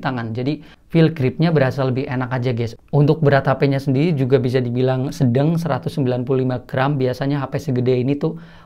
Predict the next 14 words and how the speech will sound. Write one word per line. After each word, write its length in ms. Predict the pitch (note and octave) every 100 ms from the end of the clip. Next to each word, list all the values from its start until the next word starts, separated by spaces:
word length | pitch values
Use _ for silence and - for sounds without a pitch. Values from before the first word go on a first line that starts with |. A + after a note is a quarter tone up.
| -
beratnya 400 | C3+ C3 C3+ D3+
di 160 | C3+
atas 320 | B2+ B2 D3+ -
dua 240 | B2 B2
ratus 240 | B2 C3+ G#2+ -
gram, 320 | C#3 B2+ A#2+
guys. 240 | A2+ G#2+ -
Jadi 240 | C3+ B2+ C3+ C3+
nggak 480 | C3+ - - -
berasa 320 | - C3 C3 D#3
pegel 400 | C#3+ A#2 E3 D3
buat 240 | C3 -
dipakai 320 | G#2+ C3 -
lama-lama. 560 | B2 A#2+ A#2+ A#2+ A#2